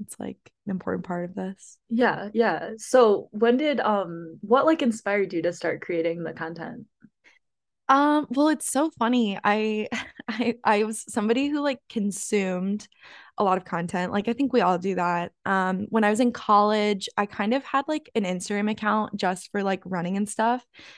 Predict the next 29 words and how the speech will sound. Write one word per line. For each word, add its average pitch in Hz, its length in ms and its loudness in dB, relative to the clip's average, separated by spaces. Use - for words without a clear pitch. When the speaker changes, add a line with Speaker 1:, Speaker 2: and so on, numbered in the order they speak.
Speaker 1:
'cause 233 160 -2
I 202 160 2
was 208 200 0
too, 214 720 2
like, 202 220 -4
timid 196 440 -2
to 208 60 0
put 196 160 -2
it 196 220 -2
on 180 300 -2
my, 180 140 -4
like, 185 220 -4
main 165 720 -8
Instagram 202 720 -4
or 214 60 6
whatever. 208 280 4
Speaker 2:
Mm-hmm. 208 200 -4
Yep. 180 340 -6
Speaker 1:
And 220 180 6
then 214 400 4
I - 80 -12
got 214 220 2
off 247 220 0
all 208 200 4
social 220 320 -2
media 208 300 -2
for 202 200 -4
a 190 60 -6
bit. 196 480 -4